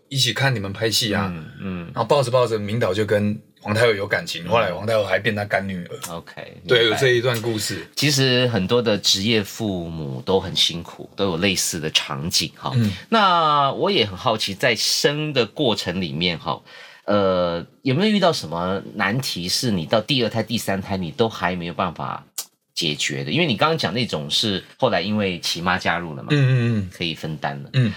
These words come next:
Speaker 2: 或者说是太太也知道怎么生了，你也知道怎么带，第二胎、第三胎没那么难。
Speaker 1: 是。
Speaker 2: 有没有哪一个是你生了三胎之后，你都觉得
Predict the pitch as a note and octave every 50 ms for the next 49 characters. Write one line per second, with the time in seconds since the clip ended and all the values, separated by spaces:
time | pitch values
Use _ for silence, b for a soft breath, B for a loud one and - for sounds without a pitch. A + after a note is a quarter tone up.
0 | B B - G#2+ F#2 F#2 F2 - G2+ F#2 - - F#2+ F2 - - - G2 - E2
1 | D#2 D2+ D2 C#2+ - - F#2 F#2+ F2+ - - C2+ - - - - - D#2 D#2+ D2+
2 | - - - - - _ _ _ _ - G#2+ A2 G#2+ F#2+ - G2+ A#2 G#2 F2+ D#2
3 | D#2 - - A#2 G2 E2 C#2 - - - B2+ A#2 G#2+ G2+ - - G2+ F#2+ F#2+ G2
4 | - A2+ G2+ G#2+ F#2+ G2 G2 F#2 F2 E2 F2+ F#2 F2+ D#2+ - - - - B B
5 | B B B B C3+ D3 G3 A#3+ B3+ A3+ D3 F#2 F2+ A#2 C3+ B2+ A#2+ - - D3+
6 | A#2+ G2+ D#2+ D#2 - - C3 B2 A#2 G#2 - B2 A2+ A2+ G#2 A2+ G#2 G2 - G#2
7 | G#2 G2+ F#2 D#2+ D#2 - C3 B2+ - - F#2+ F2+ F#2+